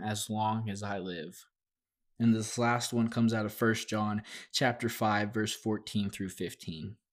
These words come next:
"Now this is the confidence that we have in him, that if we ask anything according to his will, he hears us. And we know that he hears us. Whatever we ask, we know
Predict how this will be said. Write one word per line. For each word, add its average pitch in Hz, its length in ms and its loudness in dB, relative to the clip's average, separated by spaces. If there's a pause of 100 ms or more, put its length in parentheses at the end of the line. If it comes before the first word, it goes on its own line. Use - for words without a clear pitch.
(880)
"Now 123 200 4
this 151 500 6 (140)
is 127 160 -2
the 117 100 4
confidence 135 640 2
that 101 160 2
we 113 140 2
have 113 280 2
in 110 120 4
him, 98 440 -4 (540)
that 120 180 6
if 123 140 2
we 127 140 6
ask 143 400 2
anything 120 440 4
according 131 480 2
to 143 120 2
his 135 200 2
will, 107 280 2
he 113 220 0
hears 98 420 -4
us. - 340 -6 (460)
And 123 200 4
we 123 140 6
know 147 460 4 (200)
that 131 140 2
he 139 180 4
hears 113 360 2
us. 101 280 -2 (460)
Whatever 131 380 2
we 151 200 2
ask, 110 340 2
we 120 140 4
know 120 380 4